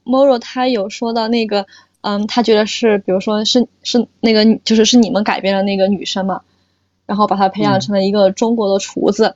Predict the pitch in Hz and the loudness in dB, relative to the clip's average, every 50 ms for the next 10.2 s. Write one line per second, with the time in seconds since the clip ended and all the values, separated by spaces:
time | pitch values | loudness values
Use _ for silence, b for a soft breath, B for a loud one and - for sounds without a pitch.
0 | b b b b b b b b _ _ - 277 277 254 247 - 247 233 254 254 | b b b b b b b b _ _ 0 0 0 0 0 0 0 2 2 2
1 | 240 262 247 269 247 202 202 208 196 - 214 220 226 240 220 190 175 - - - | 2 2 4 4 4 4 2 0 0 -2 -6 -6 -4 -2 -2 -2 -2 -4 -6 -4
2 | 208 202 208 - 233 220 220 226 226 220 208 - 226 202 185 - 233 214 254 247 | -4 -4 -2 0 0 0 2 2 0 0 0 0 0 0 2 0 0 2 2 2
3 | 233 226 - - 277 247 285 277 269 277 262 262 - - 269 233 202 185 185 180 | 2 0 0 -2 0 2 2 2 2 0 0 -2 -2 -4 -6 -4 -4 -4 -4 -6
4 | - _ _ _ _ _ - 247 233 247 214 190 180 180 208 - 247 233 220 214 | -8 _ _ _ _ _ -8 -6 -4 -4 -6 -6 -8 -8 -4 -2 -2 -2 0 0
5 | 214 208 208 233 226 214 208 196 220 - - 262 254 226 - - 196 175 180 180 | -2 -2 -2 -4 -4 -4 -6 -6 -8 -6 -4 -4 -4 -4 -4 -4 -2 0 0 0
6 | 170 175 196 185 180 190 - - 226 220 226 208 - 214 208 202 208 - _ _ | 2 2 2 2 2 0 -2 -4 -2 -2 -2 0 0 0 0 0 -2 -6 _ _
7 | _ _ _ _ _ _ _ - - 208 190 214 208 - - 277 247 208 - 180 | _ _ _ _ _ _ _ -10 -8 -4 -4 -4 -2 2 2 4 4 2 2 0
8 | 180 208 214 - - 196 202 185 180 190 - 233 226 233 226 233 233 - - 190 | -2 -2 -2 -2 -2 -4 -4 -6 -6 -4 0 0 0 2 0 -2 -4 -6 -6 -8
9 | 196 - 208 196 - 214 208 226 208 214 190 - 202 202 202 208 208 202 190 - | -8 -8 -6 -4 -4 -2 0 0 0 0 -2 -2 -4 -4 -4 -2 -2 -2 -4 -6
10 | - - - - | -8 -8 -10 -10